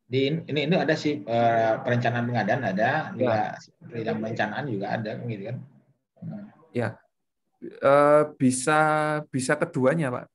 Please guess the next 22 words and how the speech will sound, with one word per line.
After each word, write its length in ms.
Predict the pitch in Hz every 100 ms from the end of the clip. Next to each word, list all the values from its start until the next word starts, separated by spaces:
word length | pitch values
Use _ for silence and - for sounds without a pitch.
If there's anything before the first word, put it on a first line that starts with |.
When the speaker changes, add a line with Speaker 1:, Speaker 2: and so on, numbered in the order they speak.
| _
Speaker 2:
Bisa 160 | 120
keduanya. 480 | 127 135 127 123 113
Jadi 240 | 113 117 143
fungsi 480 | 139 139 135 139
perencanaan 880 | 135 139 135 131 131 131 - 131 131
pekerjaan 560 | 131 127 135 131 - 127
itu 160 | 123
ada 160 | 170 120
di 160 | 117 120
mana 320 | 113 127 110
gitu. 240 | 101 - - _ _ _ _ _ _ _ _
Kalau, 560 | 127 127 127 131 127 127 _ _ _ _ _ _ _ _ _ -
kalau 360 | 131 131 135
ini 400 | 147 139 139 156
kan, 360 | 156 165 160 160 - _ _ _ _ _ _ _ _ _ _ _ _ _ _ _ _ _ _ _ _ _ _ _ _ 123 123 _ _ 117 113 _ _ _
ini 180 | 147 147 185
sifatnya 400 | 196 165 156 175
inform 400 | 170 165 165 165
saja 240 | 147 165
sih, 140 | 160
Pak. 200 | 135 -
Jadi 160 | - 131